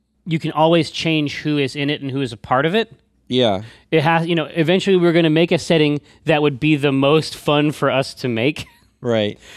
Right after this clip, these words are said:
Speaker 1: 'Cause anytime you tell a story, anytime you tell a story in it, as, as long as you maintain some parts of the framework, it's still Nightlight.
Speaker 2: Right.
Speaker 1: But what happens in there, it can be really,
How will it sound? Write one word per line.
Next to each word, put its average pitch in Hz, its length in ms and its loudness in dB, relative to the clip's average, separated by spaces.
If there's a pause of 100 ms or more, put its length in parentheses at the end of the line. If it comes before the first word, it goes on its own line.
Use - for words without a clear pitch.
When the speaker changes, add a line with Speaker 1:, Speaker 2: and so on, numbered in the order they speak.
(120)
Speaker 1:
'Cause 156 140 -2
anytime 180 480 2
you 160 100 4
tell 160 420 2
a 143 60 2
story, 139 580 -2
anytime 185 360 0
you 165 80 0
tell 160 240 0
a 139 40 -2
story 147 320 -2
in 175 120 2
it, 127 160 -4 (920)
as, 160 180 0 (300)
as 151 160 0
long 196 160 4
as 165 140 2
you 165 100 2
maintain 160 480 0
some 160 260 -2
parts 151 300 -2
of 127 100 -4
the 135 100 -4
framework, 185 520 -2
it's 143 140 -6
still 170 260 2
Nightlight. 147 640 0 (480)
Speaker 2:
Right. 110 280 2
Speaker 1:
But 165 180 2
what 156 200 2
happens 165 500 0
in 131 200 0
there, 123 420 0 (640)
it - 180 -14
can 151 180 -2
be 127 140 -2
really, 127 540 -2